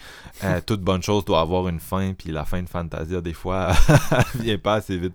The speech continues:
pour nos pauvres corps, euh, meurtris. Mais, euh, donc, euh, aujourd'hui, on enregistre deux épisodes, moi et, et mon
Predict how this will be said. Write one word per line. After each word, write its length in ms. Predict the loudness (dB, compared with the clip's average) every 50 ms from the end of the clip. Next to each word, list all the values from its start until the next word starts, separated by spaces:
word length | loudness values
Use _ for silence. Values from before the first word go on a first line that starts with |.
| _ -10
pour 140 | -8 -8 -6
nos 200 | -6 -6 -6 -6
pauvres 480 | -6 -6 -6 -4 -4 -6 -6 -8 -10
corps, 460 | -10 -8 -6 -4 -4 -4 -6 -8 -10 -12
euh, 180 | -12 -12 -10 -10
meurtris. 500 | -8 -8 -8 -8 -10 -12 -18 -18 -16 -18 -20 -20 -20 -20 -20 -20 -20 -20 -20 -20 -20 -20 -20 -20 -20 -20 -18 -14
Mais, 420 | -12 -8 -6 -4 -4 -4 -2 -2 -2
euh, 500 | -4 -4 -4 -4 -4 -4 -4 -6 -6 -6
donc, 340 | -4 -4 -4 -6 -6 -6 -4
euh, 540 | -4 -2 -2 -2 -2 -2 -2 -4 -4 -6 -8 -8
aujourd'hui, 360 | -6 -4 -2 -2 -2 -2 -2
on 60 | -2 -2
enregistre 400 | 0 0 -2 -2 -2 -4 -6 -2
deux 220 | -2 -2 -2 -2
épisodes, 600 | -4 -6 -6 -6 -4 -4 -4 -4 -4 -4 -6 -6 -4
moi 360 | -4 -6 -4 -4 -4 -6 -6 _
et, 200 | -10 -10 -10 -10 -8 -8 -8 -6
et 40 | -6
mon 280 | -6 -6 -6 -8 -10